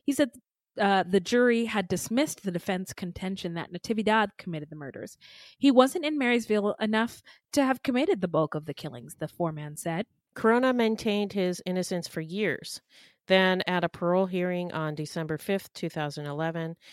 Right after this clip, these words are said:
Speaker 2: he admitted to his crimes, apparently for the first time in a public forum. Asked if he knew why he was in prison, Mister Corona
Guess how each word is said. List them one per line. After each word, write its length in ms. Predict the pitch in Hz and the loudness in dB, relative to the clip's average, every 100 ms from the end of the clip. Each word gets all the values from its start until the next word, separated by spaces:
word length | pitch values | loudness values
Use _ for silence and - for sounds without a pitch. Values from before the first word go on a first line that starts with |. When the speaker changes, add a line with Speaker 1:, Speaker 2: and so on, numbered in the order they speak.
| - | -20
Speaker 2:
he 160 | - 196 | 0 2
admitted 420 | 190 190 196 190 | 2 2 2 0
to 120 | - | 0
his 140 | 180 170 | 0 0
crimes, 460 | - 147 131 135 | -2 -2 -2 -6
apparently 640 | - - 160 165 - 160 160 | -10 -6 -4 -4 -4 -6 -4
for 160 | - | -4
the 100 | 151 | -6
first 320 | - 220 233 | 0 -2 0
time 260 | - 175 175 | -4 -4 -4
in 120 | 160 | -6
a 40 | 160 | -6
public 360 | - 147 147 - | -6 -4 -6 -6
forum. 400 | - 127 110 - _ _ - - _ | -6 -6 -6 -16 _ _ -20 -20 _
Asked 380 | 180 185 202 - | 0 2 2 -2
if 120 | 190 | -4
he 140 | 185 165 | -2 -4
knew 200 | 160 156 | -2 -2
why 400 | 147 165 190 208 | 0 2 2 0
he 160 | 214 | -2
was 240 | 185 175 175 | 0 0 0
in 120 | 170 | -6
prison, 400 | - 156 156 156 | -4 -4 -4 -6
Mister 280 | 151 - 147 | -6 -8 -12
Corona 480 | - 151 151 147 | -6 -6 -4 -6